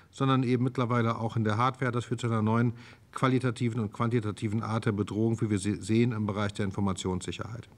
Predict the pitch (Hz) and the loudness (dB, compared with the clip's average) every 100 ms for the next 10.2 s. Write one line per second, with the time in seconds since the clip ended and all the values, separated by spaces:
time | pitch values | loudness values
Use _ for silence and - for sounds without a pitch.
0 | - _ - - - _ _ - 160 156 | -20 _ -20 -20 -20 _ _ 0 4 4
1 | 165 143 143 151 156 143 139 110 165 165 | 2 2 2 2 2 2 0 0 2 4
2 | 151 123 113 123 104 127 147 151 151 143 | 6 4 2 0 -2 0 2 4 2 2
3 | 139 131 - - - - - 135 131 143 | 0 0 -6 -18 -6 -4 0 2 2 0
4 | 147 151 139 139 135 127 131 135 131 117 | -2 -2 0 -2 -2 0 0 2 0 2
5 | 135 151 131 123 123 120 123 - 120 107 | 2 2 -4 -4 -4 -2 -2 -2 -2 0
6 | 170 170 151 147 139 139 120 117 - 110 | 0 -2 -4 -4 -2 0 0 -2 -2 -2
7 | 139 170 165 147 147 135 139 120 123 127 | 0 -2 -2 -2 -2 -4 -6 -6 -4 -4
8 | 120 - - - - - 131 139 127 131 | -6 -10 -18 -18 -20 -2 2 2 2 2
9 | 120 123 110 107 110 110 - 117 107 107 | 2 2 0 -2 -2 -2 0 -2 0 0
10 | 110 104 | 2 2